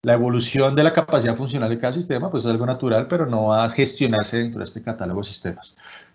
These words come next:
Lo que sí debería poderse gestionar, o por lo menos tener visibilidad en este catálogo, es, es, bueno,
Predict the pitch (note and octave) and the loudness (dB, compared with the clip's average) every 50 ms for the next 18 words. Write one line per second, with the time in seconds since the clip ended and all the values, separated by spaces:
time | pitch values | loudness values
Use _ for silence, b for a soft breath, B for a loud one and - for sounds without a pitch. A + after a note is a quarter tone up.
0 | _ _ A#2+ A#2+ A#2+ A#2+ C3 B2 A#2 - - D#3+ E3+ F#3+ G#3 G#3+ G#3+ G3+ E3 C#3 | _ _ 0 0 2 2 2 2 2 2 4 4 6 8 8 8 8 8 8 8
1 | C3+ C3+ - - - E3+ E3+ E3+ E3+ E3 - F3 E3+ F3 - - D3+ B2+ A#2 A#2 | 6 4 4 0 2 4 4 4 4 4 2 0 0 0 0 0 0 0 2 2
2 | A#2+ C3+ D3 - C3 A2+ A2 G#2+ A2+ A#2 A#2 - C3+ B2 A#2 A#2 A#2+ - C#3 B2+ | 2 0 0 0 -2 -2 0 -2 -4 -6 -4 -4 -2 -2 0 -2 -2 -2 0 0
3 | A#2+ A2 G#2 G#2+ A2 - - A#2+ A2+ G#2 A2 A#2 B2 B2 B2+ C#3+ - - - A#2+ | 0 0 0 -2 -2 -2 -2 0 2 2 0 0 -2 -4 -6 -8 -10 -8 -8 -8
4 | A#2+ - - - - - _ _ _ _ _ _ _ _ _ _ _ C3 A#2+ A#2 | -8 -8 -8 -12 -16 -20 _ _ _ _ _ _ _ _ _ _ _ -4 2 2
5 | C#3 F3 C#3+ A2+ - - | 4 4 4 2 0 -2